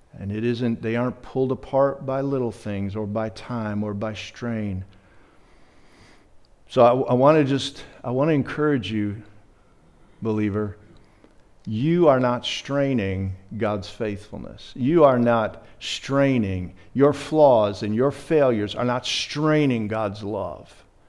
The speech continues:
so that cracks are beginning to form in his love for you. You aren't pulling God's mercy apart. Great is thy faithfulness. Our message here isn't,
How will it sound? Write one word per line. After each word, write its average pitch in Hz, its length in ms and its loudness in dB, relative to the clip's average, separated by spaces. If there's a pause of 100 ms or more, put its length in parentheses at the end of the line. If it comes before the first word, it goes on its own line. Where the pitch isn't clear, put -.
(160)
so - 180 -6
that 110 240 0
cracks - 460 -2
are 110 60 -2
beginning 104 500 -6
to 101 140 -12
form 104 520 -6
in 92 80 -4
his 95 220 -10
love 87 220 -10
for - 200 -20
you. - 200 -20 (4000)
You 151 240 6
aren't 120 300 4 (320)
pulling 95 720 -2 (500)
God's 110 340 0
mercy 101 640 -4
apart. - 640 -16 (2000)
Great 127 320 -2
is 101 280 -6
thy 101 400 -8
faithfulness. 95 720 -12
Our 139 160 0
message 135 480 0
here 123 280 0
isn't, 95 380 -6